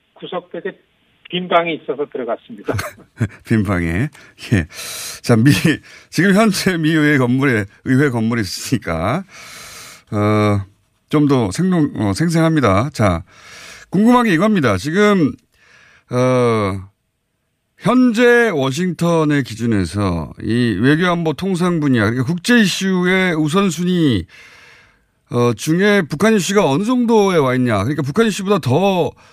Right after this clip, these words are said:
Speaker 2: 미국이 현재 우선순위를 높이 두고 있는 이슈들이 뭔가, 이걸 좀 짚어보고 싶거든요. 예. 어떻습니까?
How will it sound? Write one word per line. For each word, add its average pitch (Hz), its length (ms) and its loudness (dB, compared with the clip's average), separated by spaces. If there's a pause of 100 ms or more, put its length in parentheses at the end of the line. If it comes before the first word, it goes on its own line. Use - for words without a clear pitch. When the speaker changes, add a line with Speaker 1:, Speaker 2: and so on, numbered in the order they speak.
(260)
Speaker 2:
미국이 175 960 -2 (120)
현재 185 420 0
우선순위를 165 500 0
높이 139 260 0
두고 202 200 0
있는 170 160 0
이슈들이 143 380 -2
뭔가, 143 460 2
이걸 156 160 0
좀 156 120 -6
짚어보고 127 400 -2
싶거든요. 127 540 -2 (140)
예. 90 280 -2 (460)
어떻습니까? 147 640 0